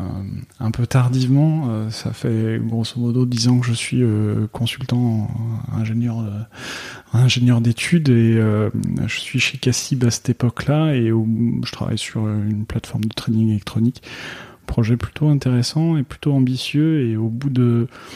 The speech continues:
au bout de douze mois de mission, euh, pour la première fois de ma vie, euh, c'est le client qui met fin à ma mission. Euh, j'avais plutôt l'habitude, euh, soit de, de partir parce que j'avais fait mon temps ou de partir au bout de la fameuse période des trois ans.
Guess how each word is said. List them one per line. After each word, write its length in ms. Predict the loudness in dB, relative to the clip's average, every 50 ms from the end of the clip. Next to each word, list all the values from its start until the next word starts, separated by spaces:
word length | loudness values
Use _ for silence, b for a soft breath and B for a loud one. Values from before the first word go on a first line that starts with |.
| B B B B -4
au 60 | -2
bout 180 | 0 0 0
de 40 | 0
douze 280 | 0 0 0 2 4 4
mois 180 | 6 6 6
de 60 | 6 6
mission, 640 | 6 6 4 4 2 2 2 4 4 4 4 4 4
euh, 40 | 2
pour 180 | 0 -2 -4 -2
la 80 | -2
première 360 | 0 0 2 2 2 2 0
fois 180 | 0 -2 -2 0
de 60 | 2
ma 180 | 2 2 2 2
vie, 340 | 0 0 -2 -2 -2 0 0
euh, 840 | 0 0 0 -2 -2 -2 -2 -2 -2 -4 -4 -4 -4 -4 -4 -4 -4
c'est 180 | -4 -4 -4 -2
le 140 | -2 -2 -2
client 240 | 0 2 2 2
qui 180 | 2 2 0 0
met 140 | 0 2 2
fin 240 | 0 2 2 2 4
à 40 | 4
ma 100 | 2 2
mission. 420 | 2 0 0 0 0 0 0 -2 -4 B B B B B B _ -4
Euh, 60 | -4 -2 -2 -2 -2
j'avais 180 | -2 -2 -2 -4
plutôt 300 | -4 -6 -6 0 2 2
l'habitude, 520 | 2 2 0 -2 -6 -10 -8 -6 -2 0 0
euh, 260 | 0 2 0 0 -2 B B B B B B B B B
soit 320 | -12 -10 -4 0 2 2
de, 300 | 2 4 4 4 2 2 2
de 140 | 0 0 0
partir 460 | 0 0 -2 -4 -4 -4 -4 -2 -2
parce 180 | -2 -2 -4 -6
que 120 | -6 -6
j'avais 240 | -4 -2 -2 0 -2
fait 200 | -2 -2 0 2
mon 180 | 2 2 2 2
temps 240 | 2 4 4 4
ou 180 | 4 4 2 2
de 140 | 0 0 -2
partir 460 | 0 -2 -6 -6 -6 -6 -4 -2 -2
au 40 | 0
bout 200 | -2 0 -2 -2
de 160 | 0 0 0
la 220 | 0 0 0 -2
fameuse 360 | -2 -2 -2 0 0 0 0 -2
période 340 | 0 2 2 4 2 2
des 140 | 2 0 -2
trois 280 | -2 0 -2 -2 0 0
ans. 100 | -2